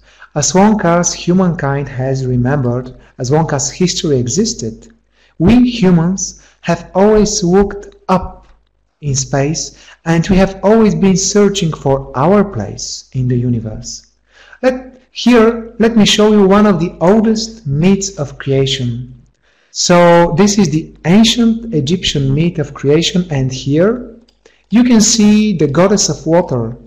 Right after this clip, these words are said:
Nun, who is lifting the boat of the sun god Ra. And Ra is, of course, giving rise to the sun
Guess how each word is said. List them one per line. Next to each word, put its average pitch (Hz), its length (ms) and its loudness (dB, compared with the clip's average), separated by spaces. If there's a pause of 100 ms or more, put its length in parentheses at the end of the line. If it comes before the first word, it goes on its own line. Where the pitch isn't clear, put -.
(220)
Nun, 175 640 0 (340)
who 202 260 4
is - 480 0 (180)
lifting 139 720 0 (1000)
the 135 180 -2
boat 190 600 0 (220)
of 151 160 0
the 143 100 0
sun 220 380 2
god 143 500 0 (440)
Ra. 123 480 0 (560)
And 147 260 -2
Ra 190 360 2
is, 165 220 0
of 139 160 -6
course, 151 380 2
giving 151 320 0
rise 123 440 -2
to 226 100 0
the 196 100 2
sun 135 640 -2